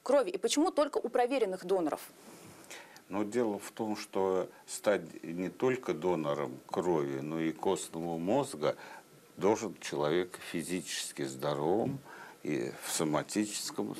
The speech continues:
Speaker 2: состоянии нормальным. Вот. Когда он проходит, э, даже независимо от,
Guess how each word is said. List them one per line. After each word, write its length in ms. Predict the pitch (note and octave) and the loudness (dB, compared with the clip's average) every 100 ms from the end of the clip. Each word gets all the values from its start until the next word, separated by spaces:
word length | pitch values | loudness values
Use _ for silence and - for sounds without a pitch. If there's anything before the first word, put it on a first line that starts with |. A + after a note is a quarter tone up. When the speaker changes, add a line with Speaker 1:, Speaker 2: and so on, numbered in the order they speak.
| - | -8
Speaker 2:
состоянии 1040 | - F2 - - D2+ D2+ D2+ G2 A2 A#2 | -4 -4 -4 -2 0 2 0 2 2 2
нормальным. 920 | E2+ D#2+ E2 C#2 C#2 - - C3+ C3+ - - - - - | 0 0 2 0 0 -2 -4 -10 -12 -12 -10 -8 -8 -6
Вот. 220 | - D2 - - - - - - | -2 -2 -2 -10 -12 -10 -12 -12
Когда 580 | - E2 D#2+ F2+ F#2+ E2+ | 2 2 6 6 6 4
он 300 | C2 D2 D#2 | 2 0 -2
проходит, 800 | D2+ E2+ D#2+ - E2+ C2+ C#2+ - | 0 2 2 2 0 0 -2 -2
э, 260 | B1+ D2 D2+ | 0 0 -2
даже 400 | C#2+ F2 D#2 D#2+ | 2 2 2 0
независимо 920 | F2+ G2 G2 G2 F2+ - - D2 C#2 | 2 4 4 2 0 -4 -4 -2 -2
от, 200 | - | -4